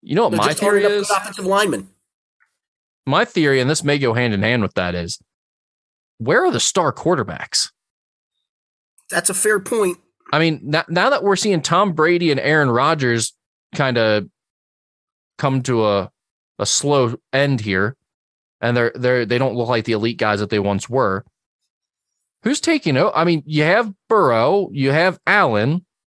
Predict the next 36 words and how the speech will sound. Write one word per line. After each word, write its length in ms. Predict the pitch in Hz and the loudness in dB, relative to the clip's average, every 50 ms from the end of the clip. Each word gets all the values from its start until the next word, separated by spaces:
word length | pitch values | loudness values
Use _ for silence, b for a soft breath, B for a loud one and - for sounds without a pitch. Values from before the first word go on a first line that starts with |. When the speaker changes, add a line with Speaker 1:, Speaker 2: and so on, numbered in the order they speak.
| _ | _
Speaker 2:
You 100 | - 156 | -6 -4
have 140 | 151 180 196 | -4 -4 -4
Herbert. 480 | 196 196 190 160 139 143 185 233 247 - | -2 -2 0 0 0 0 -2 -2 -4 -8
You 100 | 240 202 | -10 -10
still 200 | 175 - - 190 | -6 -4 -2 -2
got 180 | 196 208 - 220 | 0 -2 -2 -2
Lamar. 560 | 226 208 180 151 131 131 139 202 302 - - _ _ _ _ _ | -2 -2 -2 -2 0 0 0 -2 -2 -6 -10 _ _ _ _ _
Speaker 1:
I 100 | - 175 | -2 0
mean, 140 | 190 196 175 | 2 2 2
I 120 | 156 185 | 2 2
don't, 180 | 262 320 - - - _ _ _ _ | 2 0 -2 -6 -8 _ _ _ _
is, 240 | 175 180 175 - - - | -2 -2 -2 -2 -2 -2
is 140 | 165 143 135 | -2 -2 -2
Herbert 260 | - 277 330 392 370 | -2 0 2 2 2
and 120 | 233 226 | 2 0
Lamar 320 | 202 190 185 220 277 302 285 | 0 2 2 2 2 4 2
in 140 | 247 277 | 2 2
that 220 | 277 285 262 - - _ _ _ _ _ | 2 0 -2 -2 -6 _ _ _ _ _
class? 380 | - - - 180 196 254 294 277 | -10 -4 0 0 2 2 2 2
Like, 220 | - 262 240 - b b b b b b _ | 0 0 0 -2 b b b b b b _
there 140 | - 285 359 | 0 2 2
was 160 | 392 381 294 | 2 2 0
a, 80 | 190 117 - | -2 -4 -2
there 140 | 196 247 311 | 0 2 2
was 100 | 359 330 | 2 2
a 60 | 214 | 0
period 440 | - - - - 320 320 233 160 139 | -2 -4 -2 0 2 2 2 2 0
there 240 | 127 127 123 120 123 | 0 2 2 2 2
where 140 | 127 135 143 | 2 2 2
we 220 | 165 220 285 285 | 0 0 -2 -2
had, 540 | 226 - 214 214 196 151 127 123 117 127 135 - _ _ _ _ _ _ _ _ _ _ _ _ _ _ _ _ _ _ - | 0 0 0 2 2 2 2 2 0 -2 -6 -12 _ _ _ _ _ _ _ _ _ _ _ _ _ _ _ _ _ _ -2
it 100 | 190 190 | -2 0
felt 240 | 196 - 208 180 | 0 0 0 0
like 160 | 151 170 156 143 | 0 0 0 0
a 60 | 135 | 0
stable 760 | - - - - 214 220 262 269 202 135 110 101 98 - _ | -2 -2 -2 -2 -2 0 0 0 0 0 0 -2 -4 -6 _